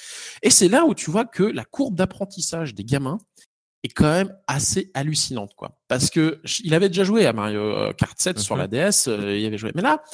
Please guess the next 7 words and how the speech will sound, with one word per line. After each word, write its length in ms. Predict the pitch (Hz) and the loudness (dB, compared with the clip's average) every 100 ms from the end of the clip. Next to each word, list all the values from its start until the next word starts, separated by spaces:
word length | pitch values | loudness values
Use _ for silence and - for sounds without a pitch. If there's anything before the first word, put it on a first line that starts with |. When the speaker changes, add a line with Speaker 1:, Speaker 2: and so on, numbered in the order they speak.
| - - 127 | -20 -6 2
Speaker 1:
euh, 520 | 120 120 120 117 120 - | 4 6 6 2 -2 2
t'es, 260 | 226 233 - | 4 4 2
euh, 380 | 127 123 120 117 | 0 0 0 -2
il 240 | 151 151 143 | -2 0 2
jouait 120 | 165 | 2
tout 120 | 185 | 2
seul. 320 | - 196 113 | 2 2 0